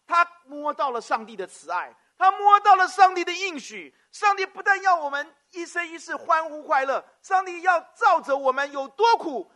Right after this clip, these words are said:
就给我们多大的喜乐；我们遭难受难的岁月有多长，就要给我们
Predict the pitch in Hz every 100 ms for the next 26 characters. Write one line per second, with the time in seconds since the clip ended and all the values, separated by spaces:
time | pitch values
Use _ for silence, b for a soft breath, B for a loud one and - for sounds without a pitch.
0 | _ 392 - 349 339 285 302 - 415 403
1 | 339 269 - 196 233 285 - - 262 302
2 | 339 - 392 381 302 - - 370 339 302
3 | - 381 339 285 262 - 453 440 262 240
4 | 240 b - 339 339 320 330 277